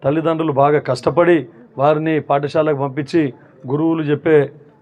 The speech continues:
పాఠాలను మంచిగా శ్రద్ధగా వినాలని చెప్పేసి, తర్వాత బయ-, డ్రా-, డ్రాప్అవుట్స్ కూడా.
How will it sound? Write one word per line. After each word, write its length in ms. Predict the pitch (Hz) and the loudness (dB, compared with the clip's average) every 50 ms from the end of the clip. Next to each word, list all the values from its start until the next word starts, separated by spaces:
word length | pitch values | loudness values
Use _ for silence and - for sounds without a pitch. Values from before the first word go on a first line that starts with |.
| _ _ - | _ _ 0
పాఠాలను 600 | 139 143 143 143 160 156 151 151 156 156 151 143 | 0 0 2 4 2 2 2 2 0 0 0 -2
మంచిగా 360 | 135 127 135 139 135 156 156 | -2 -4 -6 -6 -4 -2 -2
శ్రద్ధగా 420 | 135 139 139 139 135 151 147 147 139 | 0 0 0 0 2 2 2 2 0
వినాలని 460 | 131 135 139 143 139 135 135 131 120 | 0 0 0 0 0 0 -2 -4 -4
చెప్పేసి, 480 | 123 - - 135 120 - 143 123 117 - - - - - - - - - _ _ - | -6 -6 -6 -8 -8 -6 -6 -6 -8 -8 -12 -20 -20 -20 -20 -20 -20 -20 _ _ -2
తర్వాత 220 | 143 151 151 147 | -2 0 0 0
బయ-, 360 | 139 120 151 160 160 151 139 | 0 0 2 4 4 2 2
డ్రా-, 280 | 135 120 123 143 165 160 | 0 0 2 2 2 2
డ్రాప్అవుట్స్ 520 | 160 131 156 160 165 147 175 170 139 143 | 2 2 2 2 4 4 2 2 2 0
కూడా. 200 | 147 143 123 110 | -2 -2 -2 -2